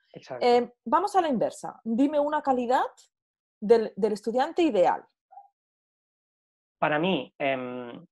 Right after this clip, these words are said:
Speaker 1: dispuesto sería. O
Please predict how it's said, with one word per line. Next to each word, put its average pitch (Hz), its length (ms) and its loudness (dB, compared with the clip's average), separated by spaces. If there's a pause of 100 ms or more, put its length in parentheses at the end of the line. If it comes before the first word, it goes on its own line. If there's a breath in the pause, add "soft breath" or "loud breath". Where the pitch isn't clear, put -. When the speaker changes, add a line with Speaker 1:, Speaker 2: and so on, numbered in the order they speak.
(840)
Speaker 1:
dispuesto 147 880 -2
sería. 123 460 -6 (400)
O 135 720 6